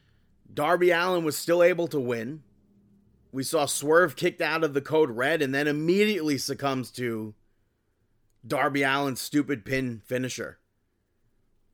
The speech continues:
And I think Swerve needed this victory. He's, he's literally coming off of rebuilding the Mogul affiliates now as the, the Mogul Embassy.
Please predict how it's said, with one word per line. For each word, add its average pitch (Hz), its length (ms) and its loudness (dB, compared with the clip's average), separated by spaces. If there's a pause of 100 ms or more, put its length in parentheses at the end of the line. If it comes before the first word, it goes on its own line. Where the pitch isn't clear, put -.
(120)
And 131 120 -2
I 135 100 4
think 151 240 0
Swerve 165 500 4
needed 151 300 0
this 127 200 -4
victory. 117 500 -2 (580)
He's, 147 360 -4
he's 131 380 -4
literally 147 540 4
coming 151 280 -4
off 165 220 -2
of 120 220 -6
rebuilding 147 920 2 (840)
the 139 100 -2
Mogul 151 720 2 (1000)
affiliates 135 800 2
now 151 380 2
as 135 300 0
the, 127 180 0
the 120 120 -6
Mogul 147 440 4
Embassy. 143 540 -4